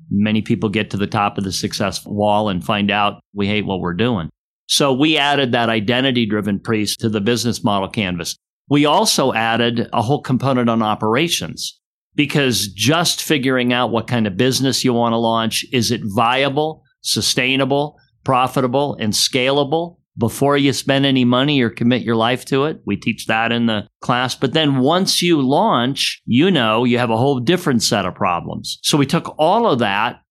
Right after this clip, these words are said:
and there's a lot of information there in the whole journey, and put it into a canvas that has two blocks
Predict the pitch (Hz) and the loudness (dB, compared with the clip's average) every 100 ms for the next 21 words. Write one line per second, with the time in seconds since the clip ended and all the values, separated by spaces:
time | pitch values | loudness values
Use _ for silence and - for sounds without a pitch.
0 | - 127 123 107 110 101 110 135 139 143 | -2 0 2 0 0 2 2 2 0 -2
1 | 143 131 135 - 117 107 107 113 113 104 | 0 0 0 0 2 2 2 2 2 0
2 | 110 131 113 98 113 131 143 98 90 90 | 0 -2 -2 -2 0 2 2 0 -2 -2
3 | 120 127 165 156 151 147 120 123 110 - | -2 0 0 2 2 2 0 -2 -2 -2
4 | 147 143 131 113 - 113 104 110 104 - | -2 0 0 0 -2 -2 -2 -2 -2 -6
5 | - 160 123 92 92 127 - - | -2 0 0 0 0 -2 -8 -10